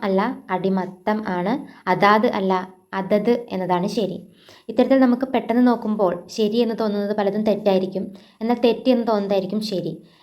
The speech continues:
ഇത് റീസെന്റ് ആയിട്ട് പി എസ് സിക്ക് ചോദിക്കുന്ന ക്വസ്റ്റ്യൻസ് ആണ്. അങ്ങനെ കുറച്ചെണ്ണം നോക്കാം. അധപതനം.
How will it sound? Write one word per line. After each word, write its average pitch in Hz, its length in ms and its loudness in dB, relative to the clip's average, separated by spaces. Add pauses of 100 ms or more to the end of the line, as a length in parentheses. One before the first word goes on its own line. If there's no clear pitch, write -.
(160)
ഇത് 233 160 4
റീസെന്റ് 226 400 2
ആയിട്ട് 214 240 0
പി 214 100 0
എസ് 202 120 -4
സിക്ക് 214 200 -8
ചോദിക്കുന്ന 202 420 -4
ക്വസ്റ്റ്യൻസ് 190 460 -4
ആണ്. 185 140 -4 (240)
അങ്ങനെ 208 240 -2
കുറച്ചെണ്ണം 196 440 0
നോക്കാം. - 280 -6 (640)
അധപതനം. 214 680 2